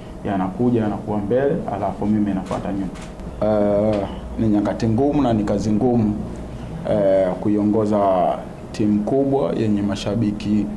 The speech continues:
wengi Tanzania katika mashindano kama haya.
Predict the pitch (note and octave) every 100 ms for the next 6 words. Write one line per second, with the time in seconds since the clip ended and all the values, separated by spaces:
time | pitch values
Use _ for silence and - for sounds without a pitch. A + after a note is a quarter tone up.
0 | - - A2+ A#2 A2 G#2 G2+ G2 G2 G#2
1 | B2 B2 B2+ - - - - - - -
2 | E2+ - G2+ G2 A2 G#2+ G#2 G2+ G#2 G2+
3 | F2+ F2+ D#2